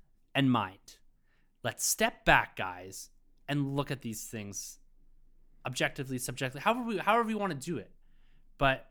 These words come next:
we tried to take those last two episodes and apply two different ways of approaching and looking at things.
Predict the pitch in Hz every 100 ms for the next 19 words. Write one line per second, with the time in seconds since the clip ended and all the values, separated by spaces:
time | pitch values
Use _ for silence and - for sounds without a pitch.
0 | - 147 147 196 233 196 190 185 - 160
1 | 143 143 139 143 123 123 110 110 104 117
2 | 117 110 117 107 - 143 139 131 - 117
3 | 110 104 101 95 - - 113 107 - 104
4 | 98 107 98 92 101 95 101 92 90 -
5 | - - - -